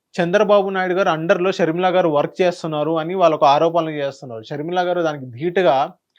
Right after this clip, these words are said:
బీజేపీ అండర్‌లో వైఎస్ఆర్సీపీ కానీ జగన్మోహన్ రెడ్డి గారు గవర్నమెంట్ కానీ వర్క్ చేస్తుందని షర్మిల గారు గట్టిగా, గట్టిగా చెప్తున్నారు. అదే నమ్ముతున్నారు. ఎందుకంటే రెండు వేల పంతొమ్మిది నుంచి ఇరవై నాలుగు దాకా మనం చూసాం, మోడీ గారు ఏం చెప్తే గానీ, ఆ, జగన్ గారు అదే చేశారు, అదే మనకు కనిపిస్తుంది కూడా.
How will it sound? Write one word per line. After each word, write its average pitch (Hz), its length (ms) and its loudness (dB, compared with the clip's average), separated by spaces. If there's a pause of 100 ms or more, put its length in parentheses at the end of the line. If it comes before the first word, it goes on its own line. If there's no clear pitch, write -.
(460)
బీజేపీ 202 480 2
అండర్‌లో 196 400 0
వైఎస్ఆర్సీపీ 175 680 0
కానీ 170 220 -2
జగన్మోహన్ 175 500 -4
రెడ్డి 165 160 -2
గారు 165 140 2
గవర్నమెంట్ 156 440 0
కానీ 151 180 -6
వర్క్ 151 300 0
చేస్తుందని 165 440 -6
షర్మిల 170 320 -2
గారు 160 200 0
గట్టిగా, 165 540 -2
గట్టిగా 175 240 -2
చెప్తున్నారు. 170 460 -4
అదే 160 200 0
నమ్ముతున్నారు. 160 520 -4
ఎందుకంటే 165 420 -4 (420)
రెండు 156 200 -2
వేల 202 100 4
పంతొమ్మిది 190 460 -2
నుంచి 190 220 -6
ఇరవై 175 160 0
నాలుగు 175 220 2
దాకా 180 140 0
మనం 156 260 -8
చూసాం, 151 300 -8 (420)
మోడీ 190 240 4
గారు 214 180 6
ఏం 196 200 0
చెప్తే 196 240 0
గానీ, 190 320 -2
ఆ, 165 300 4
జగన్ 165 300 -2
గారు 190 140 4
అదే 165 220 6
చేశారు, 170 420 0
అదే 160 200 4
మనకు 180 240 -4
కనిపిస్తుంది 160 480 -6
కూడా. 110 220 -4